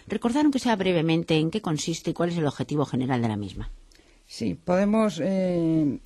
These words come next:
Speaker 2: recordar un poquito los contenidos del programa, muy brevemente, eh, diciendo que, como los alumnos ya deberían saber, como bien has dicho, pues están estructurados en quince temas,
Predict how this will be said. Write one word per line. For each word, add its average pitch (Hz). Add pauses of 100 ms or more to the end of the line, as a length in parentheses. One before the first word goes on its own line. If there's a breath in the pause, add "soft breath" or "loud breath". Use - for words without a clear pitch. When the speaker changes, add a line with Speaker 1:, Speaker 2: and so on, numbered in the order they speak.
(120)
Speaker 2:
recordar 160
un 165
poquito 160
los 165
contenidos 156
del 160
programa, 156 (340 soft breath)
muy 180
brevemente, 147 (500 soft breath)
eh, 175
diciendo 202
que, 170
como 135
los 143
alumnos 143
ya 147
deberían 139
saber, 156
como 156
bien 165
has 147
dicho, 190 (320 loud breath)
pues 165
están 220
estructurados 196
en 165
quince 160
temas, 110